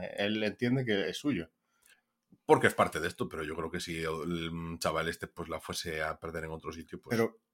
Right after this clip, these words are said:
Speaker 1: al ya verse involucrado, que él
Speaker 2: Mm.
Speaker 1: sabe lo que va a pasar, dice, "No, pues voy a,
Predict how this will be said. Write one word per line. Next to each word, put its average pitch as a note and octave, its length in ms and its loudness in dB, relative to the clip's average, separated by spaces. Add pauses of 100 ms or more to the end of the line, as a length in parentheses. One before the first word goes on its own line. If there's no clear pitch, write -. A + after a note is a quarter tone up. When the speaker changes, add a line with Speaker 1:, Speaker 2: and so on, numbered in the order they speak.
(160)
Speaker 1:
al A2+ 180 2
ya C#3 140 8
verse D#3+ 340 2
involucrado, C#3+ 680 6
que A2 100 4
él B2 80 6
Speaker 2:
Mm. G2 40 6
Speaker 1:
sabe C#3+ 300 6
lo B2 60 4
que A#2+ 60 4
va B2 120 8
a C3+ 80 4
pasar, D3+ 480 6
dice, A#2+ 400 2
"No, B2 240 2
pues F#2 160 -2
voy B2 180 6
a, G#2+ 180 4